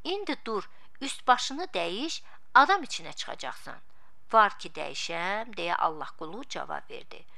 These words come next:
"Yoxdur, mənimkini gey. Tərpən, ayrılığımız ki yoxdur," deyə Kazım arvadına yönələrək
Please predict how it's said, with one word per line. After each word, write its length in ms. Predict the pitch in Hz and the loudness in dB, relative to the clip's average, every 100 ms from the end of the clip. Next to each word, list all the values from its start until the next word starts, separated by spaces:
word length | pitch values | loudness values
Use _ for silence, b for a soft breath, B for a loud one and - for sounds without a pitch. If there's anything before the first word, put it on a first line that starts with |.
| b b - | b b 2
"Yoxdur, 600 | 233 226 - 220 254 392 226 | 2 2 -2 0 0 -2 -2
mənimkini 640 | 185 170 180 - 170 175 | -2 -2 -6 -8 -8 -6
gey. 260 | 175 165 156 _ _ - - | -6 -6 -8 _ _ -14 -4
Tərpən, 520 | 262 277 262 294 196 175 - - | 4 4 4 0 0 -2 6 12
ayrılığımız 640 | 247 262 262 247 320 403 | 12 12 2 -4 -4 -6
ki 160 | - 196 | -6 -2
yoxdur," 400 | 208 202 - 311 - | -2 -2 -4 -4 -2
deyə 200 | 190 196 - | -2 -2 -2
Kazım 460 | 185 165 214 277 302 | -4 -2 -2 -4 4
arvadına 560 | - 220 220 233 269 359 | 8 8 8 4 2 -2
yönələrək 800 | 220 175 160 175 262 285 302 | -2 -6 -4 0 2 0 -2